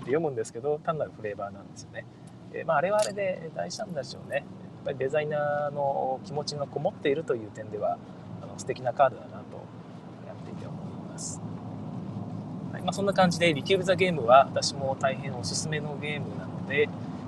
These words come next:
で、聞いてみてね、やってみようと思う方はぜひ買ってみてほしいなと思い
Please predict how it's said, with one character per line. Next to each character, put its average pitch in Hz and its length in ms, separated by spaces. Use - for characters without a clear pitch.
で、 156 100
聞 - 120
い 185 40
て 220 80
み 202 100
て 127 120
ね、 127 200
や 123 60
っ - 40
て - 100
み 143 100
よ 170 80
う 160 40
と 120 120
思 - 80
う - 40
方 175 240
は 147 120
ぜ 160 120
ひ - 220
買 - 140
っ - 40
て - 160
み - 100
て - 100
ほ - 140
し - 140
い - 40
な 127 120
と - 100
思 104 100
い - 20